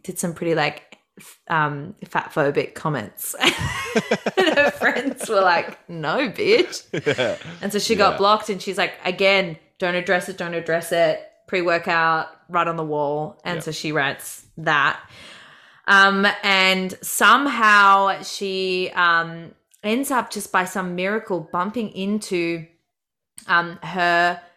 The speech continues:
Speaker 1: former mother-in-law. She's in Sydney with the
Speaker 2: Whoa.
Speaker 1: girls for a weekend, um, and, and she's like, ha-, is forced to have this conversation with this woman, and she kind of freezes, and she,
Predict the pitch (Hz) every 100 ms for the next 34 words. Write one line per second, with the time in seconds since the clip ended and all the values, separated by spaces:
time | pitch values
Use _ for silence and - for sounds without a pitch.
0 | _ _ _ _ - - 185 180 180 185
1 | 220 269 220 156 92 - _ - - 180
2 | 185 180 185 180 180 180 170 165 156 160
3 | 196 - - - - 185 170 156 156 165
4 | 156 202 320 - - - - _ - 175
5 | 165 165 156 180 170 160 165 165 160 -
6 | _ _ _ _ _ 175 170 - 160 160
7 | 147 - - _ _ _ _ _ _ _
8 | - 156 160 170 - 175 160 - 165 156
9 | 156 165 147 - 165 - 156 156 156 160
10 | 151 147 143 143 151 147 143 147 - 180
11 | 175 170 165 156 - 147 139 139